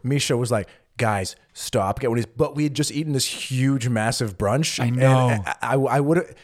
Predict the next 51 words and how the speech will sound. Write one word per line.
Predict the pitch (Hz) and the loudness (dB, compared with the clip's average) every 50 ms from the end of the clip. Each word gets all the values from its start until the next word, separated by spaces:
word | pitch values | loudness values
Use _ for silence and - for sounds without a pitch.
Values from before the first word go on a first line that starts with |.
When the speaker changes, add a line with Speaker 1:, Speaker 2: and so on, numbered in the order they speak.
| - _ - | -14 _ -8
Speaker 1:
if | 135 - | -6 -4
I | 156 175 | -2 -2
had | 180 160 | 0 0
known, | 147 139 147 175 170 | 0 2 2 2 2
I, | 127 131 127 113 - - - 120 - - | 0 -2 -4 -8 -12 -16 -18 -14 -10 -8
I, | - 131 135 131 - 123 131 | -4 -4 -2 -2 -2 -2 -2
but | 139 120 113 117 | -2 -4 -4 -4
we, | 131 143 - | -6 -4 -2
we | 143 147 | 0 -2
actually, | 139 - 147 131 | -2 -2 -2 0
we | 127 | 0
had | 131 127 | 0 0
to | 127 127 | -2 -2
eat | 117 120 - | -4 -4 -4
that | 107 98 - | -4 -4 -4
food | - 107 98 | -4 -2 -2
anyways. | 101 104 95 90 90 - | -2 -4 -4 -6 -8 -10
But | - - - | -10 -8 -6
I | 76 104 | -4 -4
was | 107 | -4
gonna | 98 95 | -4 -4
say | - 101 92 | -6 -6 -6
I | 82 92 98 | -6 -4 -4
wouldn't | 95 92 82 | -6 -6 -8
have | 87 82 | -10 -12
eaten | 92 92 82 82 | -12 -12 -12 -12
it, | 82 | -10
but | 90 80 76 | -10 -10 -10
now | 87 82 80 | -10 -10 -8
we | 82 87 | -8 -10
had | 85 | -10
to | 82 80 | -10 -14
get | 85 - | -14 -14
rid | 87 | -12
of | 90 82 | -12 -12
that | 80 | -12
food. | - - 98 92 - - - | -10 -10 -10 -10 -10 -6 -4
Speaker 2:
We | 123 | -2
did. | 113 117 | 0 2
Speaker 1:
But, | 117 139 | 2 0
like, | 135 127 | 0 -4
'cause | - - 135 | -6 -4 0
I | 139 | 0
really | 151 143 160 170 165 | 2 2 4 4 4
wanted | 139 131 127 131 131 | 4 2 2 2 0
one | 123 117 | 0 -2
of | 107 | -4
these | 107 107 - | -6 -4 -2
dogs, | 117 117 113 101 95 92 - - | 0 2 2 0 0 -4 -6 -6
but, | - 117 107 101 95 87 - - - - _ _ _ _ _ - - - _ - | -4 -2 -2 -2 -4 -6 -8 -8 -10 -12 _ _ _ _ _ -20 -20 -20 _ -10
um, | 101 101 95 92 92 87 87 | -8 -6 -6 -6 -6 -8 -10